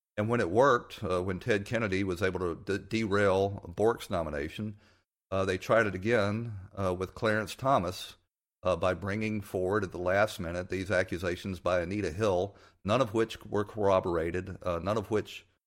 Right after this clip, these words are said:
uh, could be verified. But, uh, they smeared, uh, his name, uh, drug him through the mud, and to this day they insist that he's guilty of these things that were, were never proven. And so this, this was somewhat predictable.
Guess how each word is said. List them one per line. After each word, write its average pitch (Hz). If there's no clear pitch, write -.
uh, 90
could 92
be 95
verified. 92
But, 104
uh, 101
they 104
smeared, 120
uh, 95
his 113
name, 90
uh, 85
drug 98
him 104
through 90
the 87
mud, 80
and 92
to -
this 95
day 104
they 90
insist 107
that 90
he's 95
guilty 113
of 80
these 82
things 92
that 90
were, 90
were 104
never 104
proven. 139
And 120
so 151
this, 170
this -
was 127
somewhat 139
predictable. 95